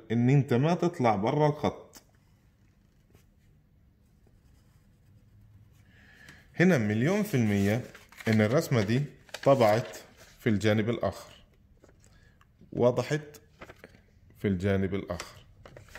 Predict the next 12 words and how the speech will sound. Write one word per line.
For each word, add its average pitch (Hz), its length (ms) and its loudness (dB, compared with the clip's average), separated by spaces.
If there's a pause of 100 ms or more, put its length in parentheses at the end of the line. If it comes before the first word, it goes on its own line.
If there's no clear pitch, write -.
(100)
بنبتدي 139 440 4
إن 98 140 2
إحنا 104 320 -4 (960)
نحددها 123 1000 0
مرة 117 440 0
أخرى، 92 440 -6
أمشي 104 280 0
عليها 104 360 2
تاني 131 600 4
بالقلم 110 540 0
الرصاص. 110 580 -4 (340)
حاول 117 520 4